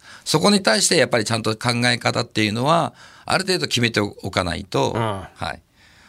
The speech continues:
Speaker 1: あの、そこからチャンスを作られて失点になるっていうケースもあるので、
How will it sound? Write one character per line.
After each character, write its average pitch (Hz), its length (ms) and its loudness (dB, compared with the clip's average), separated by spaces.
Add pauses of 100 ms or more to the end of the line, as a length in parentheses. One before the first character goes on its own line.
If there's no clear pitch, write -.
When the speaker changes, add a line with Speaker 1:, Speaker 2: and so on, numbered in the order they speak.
(120)
Speaker 1:
あ 98 140 2
の、 85 100 -2
そ 139 120 2
こ - 80 -6
か 170 120 2
ら 151 320 0 (220)
チ 151 100 0
ャ 135 60 4
ン 131 40 2
ス 113 80 2
を 98 60 2
作 110 220 -2
ら 104 100 6
れ 104 60 0
て 107 120 2
失 - 200 -2
点 104 140 -2
に 104 100 0
な 101 80 0
る 95 80 -6
っ - 20 -16
て - 160 -12
い 82 40 -8
う 85 40 -12
ケ - 140 -2
ー 90 40 2
ス - 140 -6
も 82 100 -8
あ 82 60 -10
る 76 80 -14
の 90 140 -16
で、 95 260 -10